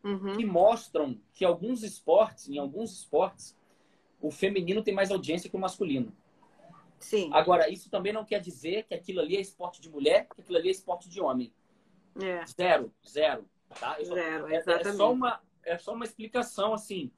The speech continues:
Speaker 2: pra entender al-, algumas situações que são criadas e que
Speaker 1: Uhum.
Speaker 2: são, e, e, e que são,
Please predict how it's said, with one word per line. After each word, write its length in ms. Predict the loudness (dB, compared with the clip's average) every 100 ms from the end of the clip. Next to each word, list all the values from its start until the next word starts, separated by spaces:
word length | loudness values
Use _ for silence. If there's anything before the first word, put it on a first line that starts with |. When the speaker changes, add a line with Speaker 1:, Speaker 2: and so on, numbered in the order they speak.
| _ _ _ -4
Speaker 2:
pra 140 | -4
entender 680 | -2 -2 -2 0 2 4 4
al-, 220 | 2 0
algumas 580 | -2 -4 -4 -4 -4 -4
situações 720 | -6 -4 -2 -2 -4 -4 -4
que 100 | -10
são 200 | -8 -8
criadas 720 | -2 2 6 4 4 -2 -4 _ _ _ _ _ _
e 160 | -8 -6
que 140 | -6
Speaker 1:
Uhum. 100 | -4
Speaker 2:
são, 240 | -2 -2 -4
e, 140 | -12
e, 240 | -16 -16 -14
e 40 |
que 80 | -6
são, 220 | -4